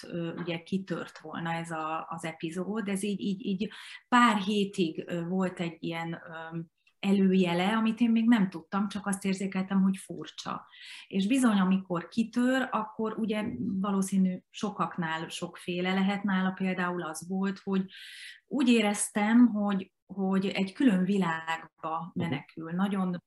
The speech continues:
Speaker 1: ö, magas nyomás alatt élt, ö, vezető pozícióba dolgozott, nagyon nagy stresszel járó munkát végzett, és ezt úgy kell elképzelni, mint hogyha ő egy külön világba menekült volna a hatalmas nyomás elől.
Speaker 2: Mhm.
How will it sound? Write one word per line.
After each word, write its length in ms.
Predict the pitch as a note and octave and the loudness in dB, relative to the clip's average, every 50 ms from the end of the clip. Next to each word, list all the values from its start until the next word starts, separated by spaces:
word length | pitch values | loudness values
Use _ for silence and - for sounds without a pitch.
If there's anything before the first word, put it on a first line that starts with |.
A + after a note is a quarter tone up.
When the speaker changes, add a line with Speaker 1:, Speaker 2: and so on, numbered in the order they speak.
| _ - | _ -10
Speaker 1:
ö, 280 | F3 F3 F3 F3 E3+ E3+ | -10 -8 -6 -6 -6 -4
magas 360 | F3+ F3+ F#3 F3 F3 F3 - | -2 -2 -2 -2 -2 -4 -2
nyomás 400 | G#3 G3+ G3+ G3+ G3 G3+ G3 - | 0 2 2 4 2 2 0 0
alatt 360 | G#3+ G3+ G3 G3 G3 - - | -2 0 0 0 -2 -2 -2
élt, 420 | G3+ F#3+ F#3+ F#3+ F#3+ F#3+ F#3+ F#3+ - | 0 2 2 2 2 2 0 0 -4
ö, 160 | - F3 E3+ | -8 -6 -4
vezető 560 | F3+ F#3 F3+ F3+ F3 F3+ - - E3+ E3+ E3+ | -4 -2 -2 -4 -6 -6 -4 -4 -4 -4 -4
pozícióba 580 | - - F#3+ F#3+ F#3+ F#3 - - E3+ E3+ E3+ E3+ | -6 -6 -4 -4 -4 -4 -6 -6 -10 -8 -8 -6
dolgozott, 680 | E3+ F#3+ F#3+ F#3+ F#3 F#3 F#3 F3+ - F3+ F3 F3+ F3 - | -2 0 0 0 0 -2 -4 -6 -6 -6 -6 -6 -6 -4
nagyon 320 | F#3+ F#3 F3 F3+ F3 F3 | -4 -4 -4 -4 -4 -6
nagy 140 | E3+ E3 - | -6 -6 -8
stresszel 420 | - - - F3+ F3 - - G3+ G3 | -10 -6 -6 -6 -6 -6 -4 -2 0
járó 260 | F#3+ F#3+ F#3+ F#3+ G3+ | 0 2 2 0 0
munkát 480 | G3+ G3 G#3 G3+ F#3+ G3+ G3+ G3+ G3+ | 0 0 0 -2 -4 -4 -6 -6 -6
végzett, 580 | - G#3+ G#3+ A3 G#3+ A#3 - A#3 B3 C4 - - _ - - - - - - - - - - _ _ _ | -8 -8 -8 -8 -8 -6 -6 -4 -4 -4 -6 -8 _ -20 -20 -18 -18 -16 -18 -18 -20 -20 -20 _ _ _
és 240 | _ - G3 F#3+ - | _ -2 -2 0 0
ezt 160 | G#3 G3+ G3 - - | -2 -4 -4 -6 -8
úgy 160 | - D4 D4+ | -6 -6 -4
kell 160 | - - A3+ | -2 -2 0
elképzelni, 580 | G#3 G#3 G#3 G#3 - G#3 G3 G#3+ G#3 G#3 G#3+ G#3+ | 0 0 -2 -2 -6 -6 -4 -2 -2 -2 0 0
mint 220 | A3 G#3+ G#3 F#3+ | -2 -2 -2 -4
hogyha 320 | G3 G3+ G3 - G3+ G3 G3 | -4 -6 -8 -6 -4 -2 -2
ő 120 | G3 G3 | -2 -2
egy 180 | G3 G3 F#3+ - | -2 -4 -6 -4
külön 320 | - B3 A3+ F#3+ F3+ F3 | -2 -2 0 0 0 0
világba 440 | F3 G3+ F#3+ F3 D#3+ E3 E3 - E3+ | 0 0 0 0 -2 -2 -4 -4 -2
menekült 540 | F3 F3+ F#3 F3+ F3 - - E3 D#3+ D#3+ - | -2 0 0 0 -2 -4 -6 -8 -10 -10 -8
volna 380 | E3+ F#3 F#3+ F#3+ F#3 F#3 F3+ | -6 -2 0 0 0 0 0
a 180 | F3 E3+ E3 E3+ | -2 -2 -2 -2
hatalmas 560 | E3+ F#3 F#3 - E3 D#3 D#3 D3+ D#3 - - | -2 -4 -4 -6 -10 -12 -12 -12 -12 -10 -6
nyomás 540 | - F3 E3 D#3 D3 C3+ D3 D3+ - - - | -6 -6 -6 -6 -6 -8 -8 -8 -8 -8 -8
elől. 440 | D3 C#3+ D3 B2 - - B2+ B2+ - _ _ _ _ _ _ _ _ - | -8 -8 -8 -8 -8 -6 -8 -10 -10 _ _ _ _ _ _ _ _ -16
Speaker 2:
Mhm. 180 | - A2 - A#2+ | -16 -14 -12 -14